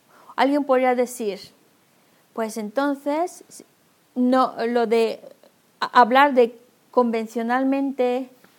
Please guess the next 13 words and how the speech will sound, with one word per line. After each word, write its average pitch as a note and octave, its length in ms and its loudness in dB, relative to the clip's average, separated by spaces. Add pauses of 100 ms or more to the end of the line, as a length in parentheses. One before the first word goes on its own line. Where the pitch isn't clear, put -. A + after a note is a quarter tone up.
(360)
o A3+ 640 6 (920)
relativamente C4+ 1300 0 (220)
sería B3 560 -4
incompatible A#3 1160 -2
con A#3 160 -10
la G#3 80 -10
idea G#3+ 240 -10
de A3 340 -8
que G#3+ 60 -12
existe G#3+ 360 -14
inherentemente. G3+ 760 -14 (540)
Y C4 100 0
entonces C#4+ 680 0